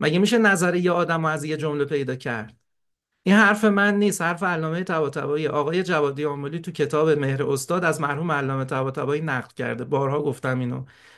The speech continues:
که میگه نمی‌شود شما با یه دونه آیه یا یه دونه روایت بگی اسلام این را میگوید. حداقل کاری که می‌کنی باید تمام روایات اون باب رو دیده باشی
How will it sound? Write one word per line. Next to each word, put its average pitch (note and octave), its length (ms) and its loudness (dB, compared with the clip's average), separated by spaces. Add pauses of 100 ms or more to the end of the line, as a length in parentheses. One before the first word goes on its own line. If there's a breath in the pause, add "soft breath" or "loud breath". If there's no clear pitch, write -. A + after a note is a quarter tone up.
(100)
که D#3 120 0
میگه D#3+ 220 4
نمی‌شود F3+ 540 4
شما C#3+ 220 -6
با C#3 140 0
یه C#3 200 2
دونه C3+ 220 -2
آیه B2 480 -4 (280 soft breath)
یا C#3+ 120 4
یه C#3 160 2
دونه C#3 220 -2
روایت C3 380 -4
بگی B2+ 220 -4
اسلام A#2+ 340 -4
این A#2 120 -4
را A#2 120 -4
میگوید. A#2 520 -6 (280 soft breath)
حداقل D3 640 -2
کاری F3 260 0
که F#3 120 -4
می‌کنی D3 280 -4
باید E3+ 180 0
تمام D3+ 440 0
روایات D3 480 2
اون D#3+ 220 -4
باب D#3 320 2
رو D#3+ 60 0
دیده C3 260 -4
باشی A#2+ 420 -6